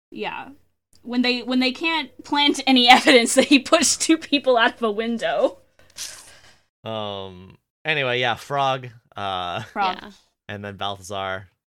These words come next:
Speaker 1: Balthazar, I love him.
Speaker 3: <laughs> Balthazar makes the, the old frog in the throat joke.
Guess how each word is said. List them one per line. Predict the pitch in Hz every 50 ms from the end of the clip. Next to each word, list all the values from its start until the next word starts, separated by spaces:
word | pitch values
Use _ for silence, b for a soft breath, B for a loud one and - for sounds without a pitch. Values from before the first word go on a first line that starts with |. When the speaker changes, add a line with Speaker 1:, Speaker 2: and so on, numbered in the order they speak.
| _
Speaker 1:
Balthazar, | - - - - - - - -
I | - -
love | 185 180 170 -
him. | - 202 226 226 _ _ _ _ _ -
Speaker 3:
<laughs> | 220 214 - 262 -
Balthazar | 226 220 214 208 - 220 208 214 214 208
makes | 208 202 202 - -
the, | 208 208 202 202 196 202
the | 208 -
old | - 196 202 196
frog | _ - 202 202 202 208
in | 208 208
the | 208 202
throat | - 208 202 208 208 - _ _ _ _ _ _
joke. | 247 233 226 233 226